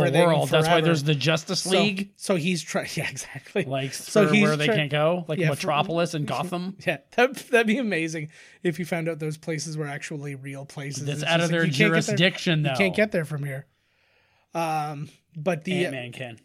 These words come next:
Speaker 1: but I like the, I just like the idea of
Speaker 2: Uh, okay, so it's
Speaker 1: using
Speaker 2: bo-
Speaker 1: him for this, which is basically, I, we can't defend it, and I feel like I'm responsible for figuring out the, the
Speaker 2: Artificial intelligence is not the
Speaker 1: Yeah.
Speaker 2: way to go. It always becomes too smart, tries to take over. Didn't you see Terminator two? He's a smart fucking guy.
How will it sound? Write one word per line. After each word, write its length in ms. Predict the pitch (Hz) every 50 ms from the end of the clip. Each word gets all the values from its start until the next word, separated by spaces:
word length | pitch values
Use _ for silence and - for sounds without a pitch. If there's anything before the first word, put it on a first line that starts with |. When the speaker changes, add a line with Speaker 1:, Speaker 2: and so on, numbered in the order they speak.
| -
Speaker 1:
but 220 | - 156 208 208 190
I 80 | 185
like 260 | 180 180 185 190 190
the, 180 | - 214 202 202
I 160 | 165 180 185
just 180 | 185 185 185 -
like 160 | 208 196 190
the 100 | - 202
idea 480 | 185 180 185 170 170 185 190 190 185 175
of 500 | 156 165 165 160 156 151 147 131 - - _ _ _ _ - -
Speaker 2:
Uh, 120 | 160 151 156
okay, 180 | 147 - 139 127
so 120 | - 165
it's 60 | 156 175
Speaker 1:
using 300 | 214 240 208 226 220 208
Speaker 2:
bo- 60 | 170
Speaker 1:
him 220 | 151 175 165 160
for 160 | 151 - 165 156
this, 300 | 143 147 147 139 - -
which 160 | 175 156 156
is 140 | 165 160 143
basically, 560 | 131 160 151 156 151 - 180 160 170 165 156 139
I, 460 | 127 139 143 151 156 156 160 156 156 _ _ _ _ _ -
we 160 | - 175 180
can't 320 | 156 - - 185 185 170 151
defend 340 | 165 156 - 165 160 160 156
it, 160 | 143 127 _ -
and 180 | 143 135 139 135
I 220 | 123 131 131 139
feel 240 | 139 - - 156 139
like 160 | 139 135 131
I'm 220 | 143 135 139 131 131
responsible 720 | 135 135 - - 143 131 131 127 - - 147 127 131 123
for 340 | - - 139 131 127 127 123
figuring 580 | - - - 151 135 131 135 127 127 123 123
out 260 | 127 123 123 123 - -
the, 80 | 135 123 117 127 - - 160 135 135
the 60 | 131
Speaker 2:
Artificial 520 | 110 113 165 160 151 156 151 147 - 165
intelligence 420 | 165 147 160 170 175 175 165 160 147
is 40 | 156
not 280 | 156 147 147 156 151
the 60 | 170 170
Speaker 1:
Yeah. 60 | 165
Speaker 2:
way 80 | 175 175
to 60 | 180
go. 420 | 165 190 196 196 196 190 190 185
It 80 | 180 165
always 180 | 165 160 165 160
becomes 340 | 160 175 160 180 180 175
too 140 | - - 196
smart, 320 | 170 - 196 185 185 180 180
tries 180 | 185 190 170
to 60 | 160
take 180 | - 190 185 185
over. 160 | 190 190 185
Didn't 180 | 170 175 180 185
you 60 | 190
see 140 | 160 - 196
Terminator 400 | 175 - 196 190 190 190 185 175
two? 260 | - - 185 202 214
He's 140 | 220 208 208
a 40 | 190
smart 220 | - 202 180 180
fucking 260 | - 180 165 160 175
guy. 420 | 160 160 160 180 208 233 240 208